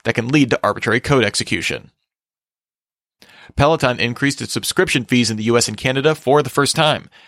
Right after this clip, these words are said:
As of June first, all access plans increased five dollars a month to forty-four dollars in the U S. Peloton did cut prices on its hardware, however, with its Bike cut eighteen percent to one thousand four hundred forty-five dollars, Bike Plus down twenty percent to one thousand nine hundred ninety-five dollars,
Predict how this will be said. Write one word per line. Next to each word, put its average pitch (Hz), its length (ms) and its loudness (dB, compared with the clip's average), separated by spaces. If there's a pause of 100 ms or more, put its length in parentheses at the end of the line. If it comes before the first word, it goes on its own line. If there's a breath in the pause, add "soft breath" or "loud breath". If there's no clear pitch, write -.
(160 loud breath)
As - 160 -4
of 98 80 -8
June 95 180 -2
first, 127 320 0 (140)
all 110 180 -2
access 147 380 -2
plans 127 240 0
increased 117 400 -6
five 165 240 0
dollars 160 240 2
a 151 40 -2
month 110 240 -2 (120)
to 117 80 -6
forty-four 127 460 0
dollars 101 340 -4
in 101 80 -8
the 101 80 -14
U 110 200 -4
S. - 300 -4 (480)
Peloton 131 560 0
did 175 260 0
cut - 280 -2
prices 113 320 -2
on 104 100 -2
its 101 100 -8
hardware, 123 340 0
however, 107 400 0 (280 loud breath)
with 123 140 -4
its 110 100 -12
Bike 156 280 -2
cut - 280 -4
eighteen 156 300 -2
percent 120 340 -2
to 120 60 -2
one 110 180 -2
thousand 104 340 -4
four 113 200 0
hundred 104 240 -8
forty-five 117 480 -2
dollars, 139 420 0 (320 soft breath)
Bike 107 240 -4
Plus 180 240 0
down 107 220 -4
twenty 202 240 0
percent 107 360 -4
to 113 80 -2
one 110 180 0
thousand 107 380 -2
nine 131 200 0
hundred 110 280 -2
ninety-five 98 400 -4
dollars, 104 400 -2